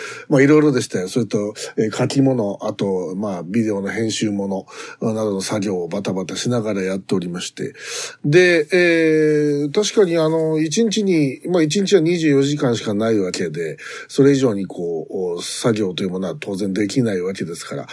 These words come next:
その時間内、まあ、寝る時間もありますからね。<laughs> で、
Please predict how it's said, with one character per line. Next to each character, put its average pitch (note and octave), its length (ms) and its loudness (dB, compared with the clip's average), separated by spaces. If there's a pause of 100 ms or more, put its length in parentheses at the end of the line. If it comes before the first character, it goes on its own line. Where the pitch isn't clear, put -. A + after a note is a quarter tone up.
(280)
そ - 140 2
の B2 220 2 (280)
時 B2+ 140 2
間 A#2+ 220 2
内、 E2+ 240 -6 (440)
ま D3 200 4
あ、 F#2 60 -8 (540)
寝 D3 160 6
る G3+ 160 6
時 F#3+ 140 0
間 G3 180 4
も E3+ 120 6
あ - 20 6
り D3+ 60 4
ま C#3+ 100 4
す - 80 -4
か - 60 -2
ら D#2 80 -4
ね。 A#2 120 0 (460)
<laughs> - 400 -8 (160)
で、 C#3 100 4